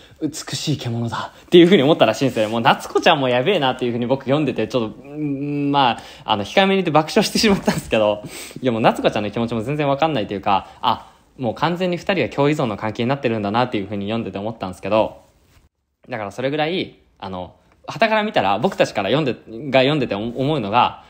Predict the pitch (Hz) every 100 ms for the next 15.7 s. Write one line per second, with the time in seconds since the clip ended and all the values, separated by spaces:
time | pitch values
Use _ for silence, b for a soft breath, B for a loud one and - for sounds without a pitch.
0 | B 139 110 - 151 165 135 98 - 135
1 | 127 156 170 107 98 95 139 120 120 98
2 | 95 101 113 160 143 117 - - 156 165
3 | 127 147 131 - B B 117 143 - 98
4 | 92 90 85 - 135 135 208 226 180 135
5 | 165 185 127 131 120 - B B 95 92
6 | 95 92 139 160 - - 131 147 147 170
7 | 175 196 143 - - - - 98 92 85
8 | 101 147 190 208 202 170 170 208 156 90
9 | 151 151 180 190 180 202 208 98 - 82
10 | - _ B B 139 131 185 170 143 135
11 | 185 139 - B - 107 101 101 - 180
12 | 180 180 180 180 180 175 202 160 151 180
13 | 175 180 170 180 185 139 104 101 117 143
14 | 135 117 139 165 160 156 101 104 95 92
15 | 117 120 120 143 127 110